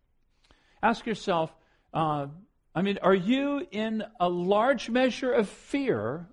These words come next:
over what will happen come Wednesday morning? Are, are, are, do you find yourself getting significantly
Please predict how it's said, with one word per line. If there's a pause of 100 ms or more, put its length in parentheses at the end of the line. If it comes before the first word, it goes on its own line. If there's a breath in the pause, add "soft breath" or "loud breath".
over
what
will
happen (480)
come
Wednesday
morning? (1120)
Are,
are,
are, (120)
do
you
find
yourself
getting (600)
significantly